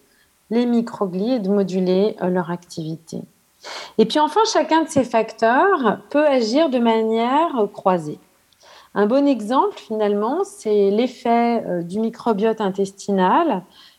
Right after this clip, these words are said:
euh, en fonction du temps, dans le développement, entre les phases prénatales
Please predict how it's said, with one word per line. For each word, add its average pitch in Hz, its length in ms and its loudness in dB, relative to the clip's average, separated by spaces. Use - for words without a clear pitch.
euh, 190 200 4
en 220 120 0
fonction 240 440 -4
du 202 180 -4
temps, 269 380 0
dans 254 200 0
le 285 80 -2
développement, 214 880 0
entre 202 240 -4
les 214 160 0
phases 233 380 -2
prénatales 254 840 0